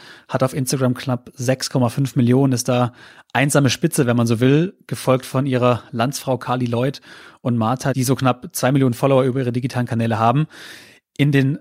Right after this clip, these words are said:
Top fünfundzwanzig ist überraschenderweise keine Deutsche. Ich hab's ja gerade gesagt, die Melanie Leupolz ist die Frau mit den meisten Followern. Vor allem sind in den Top fünfundzwanzig, ähm, Spielerinnen aus den U S A, klar, Brasilien, Frankreich und England,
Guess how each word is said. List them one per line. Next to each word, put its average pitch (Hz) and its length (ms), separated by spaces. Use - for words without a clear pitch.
Top 175 220
fünfundzwanzig 170 800
ist 139 100
überraschenderweise 135 640
keine 139 300
Deutsche. 175 420
Ich - 60
hab's - 140
ja 135 80
gerade 127 140
gesagt, 131 360
die 123 60
Melanie 127 240
Leupolz 135 400
ist - 180
die 131 260
Frau - 260
mit 131 120
den 120 80
meisten 151 320
Followern. 160 500
Vor - 240
allem 147 260
sind 151 200
in 143 40
den 139 140
Top - 260
fünfundzwanzig, 143 840
ähm, 131 320
Spielerinnen 139 540
aus 131 220
den 139 100
U 139 100
S - 80
A, 147 380
klar, 135 420
Brasilien, 151 680
Frankreich 139 580
und 127 120
England, 147 440